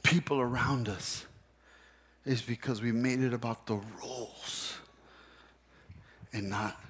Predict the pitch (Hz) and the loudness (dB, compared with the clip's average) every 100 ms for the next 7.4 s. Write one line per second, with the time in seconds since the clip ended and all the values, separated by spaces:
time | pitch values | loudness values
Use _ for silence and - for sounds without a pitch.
0 | - - - - 98 - 92 87 87 85 | -10 -10 -16 -10 -10 -6 -6 -6 -8 -10
1 | - - - - - - - 139 - - | -12 -14 -12 -14 -12 -14 -12 -14 -16 -20
2 | - - - - - - - - - - | -20 -20 -20 -20 -20 -20 -20 -20 -20 -20
3 | - _ - - _ _ _ - - - | -20 _ -20 -20 _ _ _ -20 -20 -20
4 | - _ _ _ - - _ _ _ _ | -20 _ _ _ -20 -20 _ _ _ _
5 | - - - _ _ - - _ _ _ | -20 -20 -20 _ _ -20 -20 _ _ _
6 | _ - - - 113 113 127 117 110 117 | _ -20 -12 -6 0 2 2 2 0 0
7 | 98 92 - | -2 -4 -8